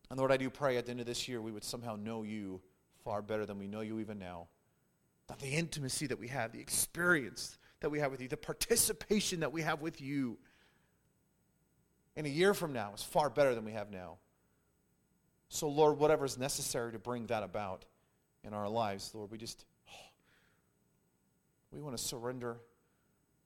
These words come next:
Lord, we want to confess. We, we, hey, we want to come to the foot of the cross. We want to, so, Lord, if you need to embarrass us, hey, if you need to strip us down, hey, hey, if you, hey, whatever it is that you need to do in our lives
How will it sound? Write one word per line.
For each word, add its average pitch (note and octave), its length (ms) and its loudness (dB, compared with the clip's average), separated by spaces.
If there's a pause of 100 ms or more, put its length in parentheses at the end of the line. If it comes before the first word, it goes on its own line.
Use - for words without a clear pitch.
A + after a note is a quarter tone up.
(400)
Lord, D3+ 160 -8
we D3 100 -2
want C3+ 140 -2
to A#2+ 40 -6
confess. B2+ 720 -2
We, C#3+ 120 -6
we, D#3 200 -8 (140)
hey, C#3 120 -8
we D3 140 -6
want E3 160 -2
to A#2+ 100 -2 (380)
come E3 280 0
to D3+ 60 -2
the A#2+ 80 -8
foot - 220 -4
of C3 80 -4
the A#2+ 60 -6
cross. C#3+ 540 0
We D3+ 80 -6
want C#3+ 200 -6
to, A#2 60 -8 (1600)
so, - 180 0
Lord, F3 220 8
if D#3 100 -4
you F3 60 -6
need F3 120 0
to D#3 80 0
embarrass D#3+ 500 4
us, D3+ 180 0
hey, D#3+ 160 -4
if C#3+ 140 -8
you E3+ 40 -8
need D#3 120 -6
to C3 40 -6
strip - 320 -4
us D#3 200 -2
down, D#3 500 2 (260)
hey, D3+ 140 -4
hey, D#3 160 -2
if B2 120 0
you, E3 280 -2
hey, F3+ 140 4
whatever G3 340 6
it F#3+ 60 8
is F#3+ 100 6
that D#3+ 80 -2
you F#3 220 2
need G3 140 2
to D#3+ 80 4
do D#3 280 -2
in D#3 60 2
our D3+ 200 4
lives C#3+ 520 4